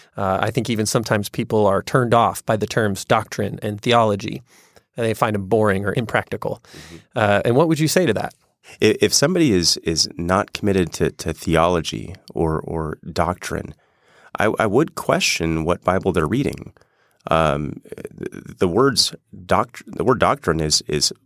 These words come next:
Speaker 2: in the scriptures. It's, it's in the pastorals. Uh, it's, it's an aspect of having a healthy view of who God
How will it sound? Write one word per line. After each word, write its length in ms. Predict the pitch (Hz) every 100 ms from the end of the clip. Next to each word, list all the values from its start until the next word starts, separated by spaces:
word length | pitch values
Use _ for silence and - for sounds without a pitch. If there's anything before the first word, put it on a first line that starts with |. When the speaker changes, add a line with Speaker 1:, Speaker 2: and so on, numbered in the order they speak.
| _
Speaker 2:
in 180 | 117 117
the 120 | 69
scriptures. 500 | - 135 - - -
It's, 180 | 85 -
it's 240 | 87 -
in 120 | 95
the 60 | 78
pastorals. 760 | 87 80 - 107 92 - - -
Uh, 180 | 73 76
it's, 240 | 67 -
it's 180 | 78 -
an 120 | 82 -
aspect 560 | 92 117 - 85 -
of 260 | 87 82 73 _ _ _ _
having 240 | - 101 95
a 40 |
healthy 480 | 71 101 110 - 85
view 260 | 73 104 95
of 100 | 78
who 160 | 92
God 280 | 78 80 82